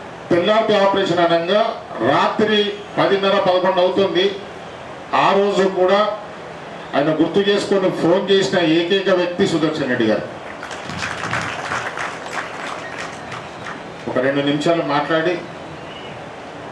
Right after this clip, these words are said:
ఇంకా ఆ తర్వాత సర్జరీ చేసి వచ్చిన తర్వాత ఆయనకు స్పీచ్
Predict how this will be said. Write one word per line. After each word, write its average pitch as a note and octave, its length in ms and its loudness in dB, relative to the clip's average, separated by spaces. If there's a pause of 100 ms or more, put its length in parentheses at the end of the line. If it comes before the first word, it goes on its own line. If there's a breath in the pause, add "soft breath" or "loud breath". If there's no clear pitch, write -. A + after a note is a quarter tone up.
(300)
ఇంకా B2+ 160 0
ఆ C3+ 60 2
తర్వాత D#3 600 4
సర్జరీ D#3+ 380 2
చేసి D#3+ 260 4
వచ్చిన E3 280 0
తర్వాత D#3 440 2 (460)
ఆయనకు C3 280 0
స్పీచ్ D#3 440 2